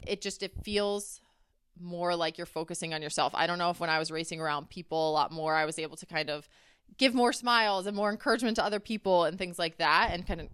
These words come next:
to kind of remove myself from my own head more. But you, you are, you're gonna be in your own head a lot more. And so learning to just kind of exist in that space and be okay with that and to embrace it, I think, is where you're gonna find yourself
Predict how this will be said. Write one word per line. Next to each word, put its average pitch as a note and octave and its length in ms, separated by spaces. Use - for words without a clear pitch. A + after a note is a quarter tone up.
to - 80
kind E3+ 280
of D#3 240
remove E3+ 320
myself E3+ 440
from D#3+ 240
my D#3 140
own D#3+ 200
head E3 340
more. B3 340
But F#3+ 140
you, F#3 320
you F#3+ 220
are, E3 120
you're E3 140
gonna G3 160
be F#3+ 140
in F3+ 100
your E3+ 160
own D#3+ 140
head D#3 240
a - 120
lot D3+ 240
more. D3 280
And D#3 180
so D#3 280
learning G#3+ 560
to F3+ 520
just - 340
kind E3 180
of D3+ 80
exist D#3 480
in D#3+ 80
that D3+ 240
space A#3 360
and F3+ 160
be E3 160
okay D#3 300
with G3+ 200
that B3 340
and E3 420
to F#3+ 140
embrace G#3 380
it, - 220
I E3+ 100
think, D3+ 280
is D#3+ 120
where E3+ 140
you're E3 140
gonna D#3+ 120
find D3+ 280
yourself D3 420